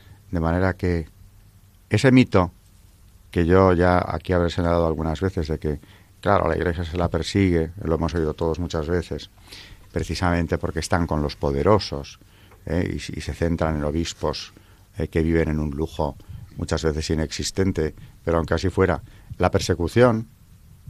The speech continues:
vamos a ver, mm, no se ha centrado precisamente o solamente en los obispos o en aquellos que estaban más cerca del poder. Es curioso que empiecen muchas veces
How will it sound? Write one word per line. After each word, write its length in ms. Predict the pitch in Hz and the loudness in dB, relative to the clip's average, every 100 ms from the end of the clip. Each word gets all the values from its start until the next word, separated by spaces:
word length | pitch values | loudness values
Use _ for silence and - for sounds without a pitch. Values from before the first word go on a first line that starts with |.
| - | -6
vamos 260 | 90 87 85 | 0 0 2
a 60 | |
ver, 200 | 76 73 - - - - | 0 0 -8 -20 -20 -6
mm, 400 | 87 82 80 76 - - | -2 0 -2 -4 -8 -10
no 260 | 90 90 117 | 0 2 4
se 120 | - | 4
ha 60 | 131 | 2
centrado 640 | 101 78 78 87 85 73 - - - - - - | 2 0 2 2 4 0 -4 -20 -20 -20 -20 -6
precisamente 640 | 82 78 80 87 85 80 78 | -4 -4 0 2 2 0 -2
o 120 | 82 | -2
solamente 560 | 78 92 85 78 78 76 | 0 2 2 2 -2 -4
en 80 | 69 | -4
los 180 | 71 73 | -4 -4
obispos 680 | 71 123 - - 90 - - - - - - - - - | -2 -2 -4 -10 -10 -14 -20 -20 -20 -20 -20 -20 -20 -4
o 100 | 87 | -2
en 80 | 78 | -2
aquellos 340 | 76 90 85 | 0 0 0
que 80 | 85 | -2
estaban 280 | - 85 76 | 0 2 2
más 180 | 78 - | -2 -2
cerca 260 | 80 76 | -2 0
del 140 | 73 69 | -2 -2
poder. 360 | 73 110 120 - - - - - - - - - | 2 2 2 -8 -20 -20 -20 -20 -20 -20 -20 -12
Es 120 | - | 0
curioso 380 | 98 95 95 120 | 4 4 4 4
que 60 | |
empiecen 440 | 98 78 87 107 107 | 2 2 2 4 2
muchas 280 | 80 98 90 | 2 2 0
veces 400 | 92 123 127 | 0 0 -2